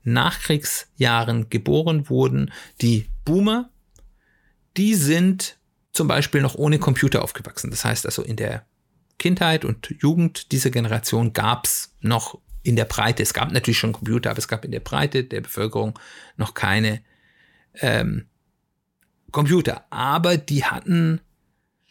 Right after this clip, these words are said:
ähm, schon einen signifikanten Impact auf das Arbeitsleben dieser Generation. Und dieses Arbeitsleben dieser Boomer-Generation, das neigt sich ja gerade zu Ende. Das sind ja im Moment die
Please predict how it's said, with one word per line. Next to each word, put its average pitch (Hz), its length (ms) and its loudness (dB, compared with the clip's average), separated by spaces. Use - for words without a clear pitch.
ähm, 120 640 2
schon 135 180 2
einen 123 260 4
signifikanten 139 1120 0
Impact 156 500 2
auf - 180 -2
das - 260 -4
Arbeitsleben 127 800 0
dieser 101 220 -4
Generation. 104 580 -6
Und 107 140 -8
dieses 117 140 -6
Arbeitsleben 143 580 0
dieser 117 260 0
Boomer-Generation, 156 840 0
das 123 140 -4
neigt 120 300 0
sich - 140 -2
ja 110 100 2
gerade 113 480 0
zu - 160 -4
Ende. 127 340 2
Das - 220 -8
sind - 160 -4
ja 107 80 2
im 110 80 0
Moment 110 260 -2
die 117 280 -2